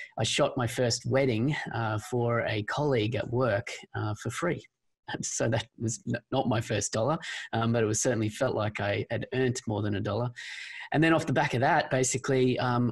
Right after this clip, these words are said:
I randomly, out of the blue, um, I set up a website and someone filled out the inquiry form on the website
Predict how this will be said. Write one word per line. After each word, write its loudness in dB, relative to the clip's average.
I 2
randomly, 2
out 2
of 2
the 2
blue, 2
um, -2
I 0
set 0
up -4
a -2
website -2
and 0
someone 0
filled 0
out 0
the 0
inquiry 2
form -2
on 0
the 0
website 0